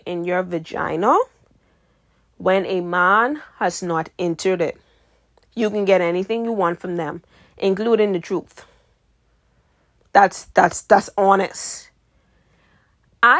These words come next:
have practiced the ninety-day rule. And guess what I've noticed? No matter how much a man says, "Oh, I don't usually wait that long,"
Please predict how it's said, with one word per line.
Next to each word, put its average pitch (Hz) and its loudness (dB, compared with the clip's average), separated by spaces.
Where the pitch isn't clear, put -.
have 381 -12
practiced 269 0
the 196 -2
ninety-day 185 -2
rule. 170 -4
And 214 0
guess 208 2
what 202 2
I've 196 6
noticed? 180 -4
No 247 6
matter 233 4
how 302 2
much 285 0
a 226 2
man 202 2
says, 185 -6
"Oh, 202 2
I 202 6
don't 196 -2
usually 208 -6
wait 165 -6
that 180 0
long," 175 4